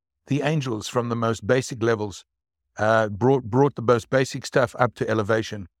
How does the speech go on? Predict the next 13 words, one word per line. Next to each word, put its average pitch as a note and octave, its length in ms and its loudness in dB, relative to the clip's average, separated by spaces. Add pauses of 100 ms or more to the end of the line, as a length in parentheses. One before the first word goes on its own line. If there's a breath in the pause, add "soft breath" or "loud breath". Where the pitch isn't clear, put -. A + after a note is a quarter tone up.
(460)
and A2 120 -4
brought C#3 240 2
down C3+ 260 4
to C#3 100 -6
all C3 220 2
of A2 80 0
us, G#2+ 340 -2 (440)
uh, G2+ 240 0 (100)
a G#2+ 80 -2
genuine, B2+ 600 -2
sweet, - 680 -6
soft, - 720 0 (320)
kind, A#2+ 500 0